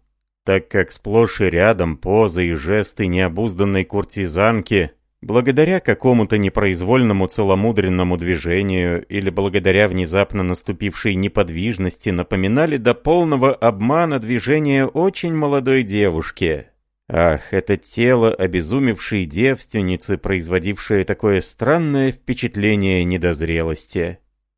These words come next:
Мне кажется, что я достаточно подробно описал наше времяпрепровождение, чтобы понятно было, насколько оно мне было дорого,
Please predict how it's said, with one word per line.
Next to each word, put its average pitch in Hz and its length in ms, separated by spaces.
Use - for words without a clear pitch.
Мне 82 360
кажется, 95 640
что - 180
я 85 160
достаточно 95 720
подробно 87 640
описал 85 500
наше 87 420
времяпрепровождение, 87 1300
чтобы 87 340
понятно 90 560
было, 113 280
насколько 107 640
оно 98 180
мне 92 200
было 107 260
дорого, 90 720